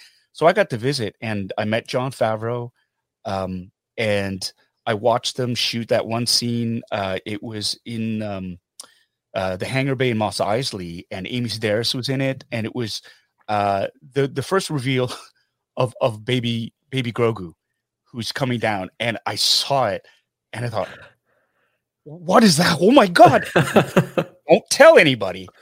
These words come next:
Speaker 2: <laughs>
Speaker 1: It's like, "Ah, this is gonna break the internet." And so
Speaker 2: <laughs>
Speaker 1: that was tremendous, just seeing that and seeing the volume for the first time. And that, that's the, the, the three D, um,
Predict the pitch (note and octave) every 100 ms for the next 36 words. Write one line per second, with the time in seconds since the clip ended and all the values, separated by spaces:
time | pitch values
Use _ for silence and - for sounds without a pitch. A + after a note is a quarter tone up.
0 | - A#3 - F#3+ - A3+ - - - D#4
1 | D4+ D4+ F#4 E4 - D#4+ A#3+ G4+ D4 F4+
2 | F#4+ F#4 F4+ F#4 F4 F4 F#4+ E4 G#3+ -
3 | - _ - - - - - F3 - E3
4 | B3 C#4+ G#3 - E3+ D3+ D3 - F3+ -
5 | G3+ C#3+ B2+ D3+ B2 A#2 _ _ _ _
6 | - - E3 - B3+ G3+ A#2+ C#3+ G3+ C#3+
7 | B2 B2 G#2 B2 G#2 - G2 F#2 G2+ G#2+
8 | - A#2 G#2 - B2 A2+ A2+ G#2+ G#2 A2
9 | G#2 - C#3+ A#2+ A#2 A2+ G2+ _ _ _
10 | _ _ _ - G2+ F#2+ F#2